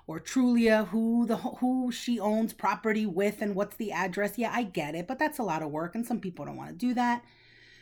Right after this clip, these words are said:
But she rides on his motorcycle. She's, like, holding him for dear life, and I'm sure she wanted that connection on some level, right?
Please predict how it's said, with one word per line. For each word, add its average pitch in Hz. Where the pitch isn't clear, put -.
But 311
she 277
rides 294
on 269
his 254
motorcycle. 208
She's, 196
like, -
holding 277
him 240
for 220
dear 202
life, 185
and 233
I'm 247
sure 294
she 294
wanted 185
that 165
connection 175
on 165
some 151
level, 170
right? 254